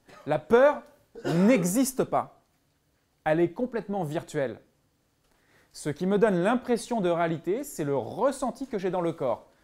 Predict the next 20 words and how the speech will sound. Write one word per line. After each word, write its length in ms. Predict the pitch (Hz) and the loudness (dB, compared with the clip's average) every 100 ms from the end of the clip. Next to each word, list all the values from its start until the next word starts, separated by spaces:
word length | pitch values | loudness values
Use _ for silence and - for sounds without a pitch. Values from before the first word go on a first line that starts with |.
| _ - | _ -12
Mais 80 | 143 | -10
souvenez-vous 580 | - - 311 285 240 233 | -4 2 4 4 2 0
bien 320 | 170 196 262 - _ _ _ - | 0 -2 -4 -14 _ _ _ -14
que 80 | |
quand 280 | 143 233 220 | -8 -4 -4
vous 140 | 156 127 | -2 0
rêvez 300 | 165 185 214 | 2 4 4
la 100 | 208 | 2
nuit, 260 | 208 247 - _ _ _ _ _ _ _ _ _ _ _ _ _ - | -4 -8 -14 _ _ _ _ _ _ _ _ _ _ _ _ _ -12
vous 160 | 123 | -12
croyez 340 | 110 160 202 247 | -6 -4 -4 -6
que 80 | |
c'est 120 | - 233 | -8 -6
vrai. 220 | 151 110 _ _ _ _ _ _ _ _ _ _ _ _ _ _ _ _ _ _ _ _ _ _ - | -6 -8 _ _ _ _ _ _ _ _ _ _ _ _ _ _ _ _ _ _ _ _ _ _ -6
Il 40 | |
n'y 80 | 151 | -2
a 60 | 151 | -2
pas 200 | - 175 | 0 -4
de 60 | |
différence. 560 | 127 127 135 - - | -4 -10 -10 -12 -16